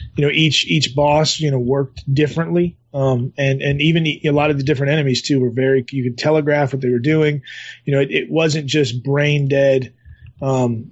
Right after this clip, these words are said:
slap the buttons and, and, you know, beat somebody up. Um, and, and that,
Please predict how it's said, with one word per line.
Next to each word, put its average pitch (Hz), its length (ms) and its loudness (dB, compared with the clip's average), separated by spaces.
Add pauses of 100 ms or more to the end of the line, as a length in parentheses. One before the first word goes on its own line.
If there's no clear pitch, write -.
(160)
slap 156 480 0
the 143 80 -2
buttons 135 500 -4
and, 127 200 -2
and, 131 220 -4
you 135 80 0
know, 120 140 -2
beat 127 260 0
somebody 127 480 2
up. 123 260 -2 (140)
Um, 117 520 0
and, 143 240 0
and 139 220 2
that, 165 340 0